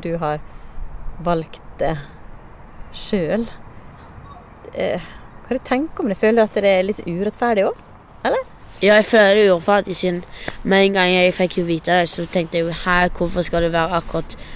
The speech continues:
Speaker 2: med morfaren min? Han, han var jo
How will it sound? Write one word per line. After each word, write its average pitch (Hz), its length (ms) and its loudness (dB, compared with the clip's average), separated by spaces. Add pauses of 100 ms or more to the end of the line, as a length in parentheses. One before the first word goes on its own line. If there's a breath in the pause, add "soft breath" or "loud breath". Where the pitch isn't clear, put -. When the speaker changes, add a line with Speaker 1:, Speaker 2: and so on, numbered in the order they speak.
(220 loud breath)
Speaker 2:
med 170 160 -2
morfaren 175 400 0
min? 180 200 0 (100)
Han, 180 180 2 (680 loud breath)
han 190 180 6
var 202 100 8
jo 190 80 2